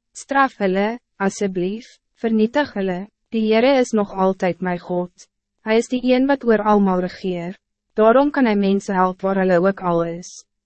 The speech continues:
Heere, u het al die oseane gemaak. U hou dit alles in uw hand.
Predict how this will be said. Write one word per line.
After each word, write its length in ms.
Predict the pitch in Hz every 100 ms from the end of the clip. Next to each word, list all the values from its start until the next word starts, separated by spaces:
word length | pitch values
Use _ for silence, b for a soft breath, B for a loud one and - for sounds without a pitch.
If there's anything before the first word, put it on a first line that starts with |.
| _
Heere, 520 | 214 214 202 202 190 202 _ _
u 100 | 208 208
het 180 | 196
al 160 | 196 196
die 140 | 196 190
oseane 580 | 190 214 196 185 190 196
gemaak. 640 | 196 185 165 170 - - _ _ _
U 100 | 240
hou 160 | 226 220
dit 180 | 240 254
alles 320 | 233 247 -
in 140 | 196 185
uw 80 | 175
hand. 340 | 170 170 190